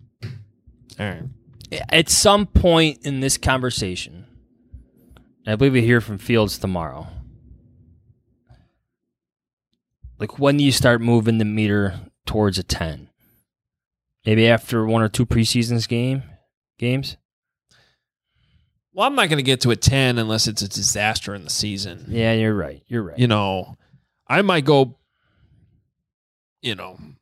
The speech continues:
Speaker 1: closer to a six or seven, though, if it's, if we're still having this
Speaker 2: Okay,
Speaker 1: type
Speaker 2: yeah,
Speaker 1: of
Speaker 2: just,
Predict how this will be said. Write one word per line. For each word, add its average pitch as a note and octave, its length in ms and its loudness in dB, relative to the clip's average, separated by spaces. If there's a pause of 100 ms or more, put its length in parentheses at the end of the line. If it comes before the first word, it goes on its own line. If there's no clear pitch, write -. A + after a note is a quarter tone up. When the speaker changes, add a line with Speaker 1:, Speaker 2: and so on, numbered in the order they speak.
(420)
Speaker 1:
closer D3 320 2
to A#2 120 2
a - 40 -2
six - 320 0
or G2 60 -8
seven, C#3+ 420 2
though, A2 240 -2
if A#2 140 -4
it's, - 400 -6
if B2+ 180 0
we're C3 120 2
still C#3 200 2
having B2 240 2
this B2+ 160 2
Speaker 2:
Okay, - 140 4
Speaker 1:
type B2+ 80 4
Speaker 2:
yeah, F#3 100 2
Speaker 1:
of F3+ 60 -2
Speaker 2:
just, A2 160 -4